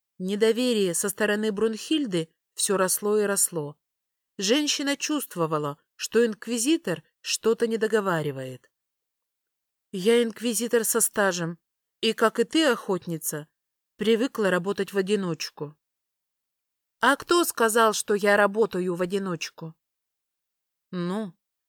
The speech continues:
в городе всего лишь одна женщина с необычным кинжалом. Будь вас тут двое, я бы уже об этом знала». На такое заявление Брунхильда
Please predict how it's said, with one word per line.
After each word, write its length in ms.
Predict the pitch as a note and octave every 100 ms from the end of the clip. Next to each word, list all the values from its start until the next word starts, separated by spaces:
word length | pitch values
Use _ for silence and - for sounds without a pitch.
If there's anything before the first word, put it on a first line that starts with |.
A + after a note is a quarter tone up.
| -
в 160 | G3 G3
городе 460 | G3 B3 A3+ G#3
всего 360 | F#3+ - G#3+ A3+
лишь 220 | A3 G3
одна 300 | G#3+ G3 A3+
женщина 500 | B3 C4 A3+ - G3+
с 140 | F3 G#3
необычным 640 | G3 F#3 G3 - F#3 F3+
кинжалом. 680 | - F#3 F3+ F#3 E3 C#3 D3 _ _ _ _ _ _ _
Будь 320 | F#3 F#3+ C4+ G#3
вас 200 | F3+ E3+
тут 240 | - E3+
двое, 520 | E3+ F3+ C4 B3+ D#3 _ _ _ _
я 380 | F3 D3+ G#3+ D4
бы 140 | G#3 E3+
уже 340 | D#3 E3 D#3+
об 100 | E3
этом 280 | F#3 G3 F#3
знала». 520 | F3+ F3+ D#3+ C3+ B2+ _ _ _ _ _ _ _ _ _ _ _
На 160 | G3+ G#3
такое 500 | C4+ - C4+ A3+ F#3
заявление 760 | F3+ G#3+ G#3 G#3+ A3+ G3+ F#3
Брунхильда 760 | F3+ G#3 G#3+ - D#4 A#3 F3